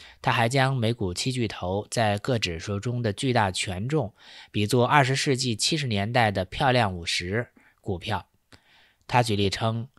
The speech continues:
柯达和宝丽来等雄心勃勃的股票最终价值暴跌。他说，当人们专注于股市的一个非常狭小的部分时，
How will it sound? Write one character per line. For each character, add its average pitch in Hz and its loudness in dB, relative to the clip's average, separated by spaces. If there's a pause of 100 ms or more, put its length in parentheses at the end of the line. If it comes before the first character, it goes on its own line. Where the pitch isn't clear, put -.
(240)
柯 175 4
达 135 10
和 117 2
宝 107 0
丽 117 0
来 107 2
等 92 -4
雄 120 -2
心 156 0
勃 123 4
勃 117 2
的 113 0
股 85 -8
票 98 0
最 120 0
终 135 -2
价 107 0
值 92 -4
暴 92 0
跌。 98 -4 (460)
他 - -2
说， 131 4
当 151 4
人 147 4
们 131 2
专 156 0
注 165 0
于 120 2
股 90 -4
市 - 0
的 104 0
一 92 0
个 101 2
非 147 0
常 123 -2
狭 131 2
小 104 0
的 87 -6
部 101 0
分 92 -4
时， 87 -4